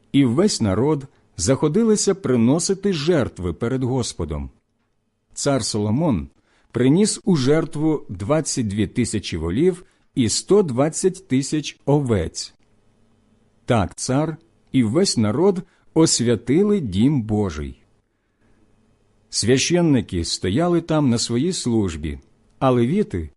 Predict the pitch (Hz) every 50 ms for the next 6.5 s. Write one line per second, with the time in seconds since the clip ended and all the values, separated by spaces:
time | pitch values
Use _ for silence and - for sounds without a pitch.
0 | _ _ _ _ _ _ _ - 95 101 151 156 - 139 156 147 - - 160 165
1 | 185 196 196 196 196 196 196 190 170 156 127 98 107 127 131 - - 143 139 147
2 | 151 151 - 139 123 123 117 107 104 101 95 101 98 101 92 87 92 - - -
3 | - - - - 220 214 139 151 120 98 110 107 113 123 170 185 143 104 - -
4 | - 147 151 170 170 156 175 190 160 123 107 90 80 - - - _ _ _ _
5 | _ _ _ _ _ _ _ _ _ _ - - - - 131 123 131 185 214 208
6 | 208 208 185 - - - 180 190 185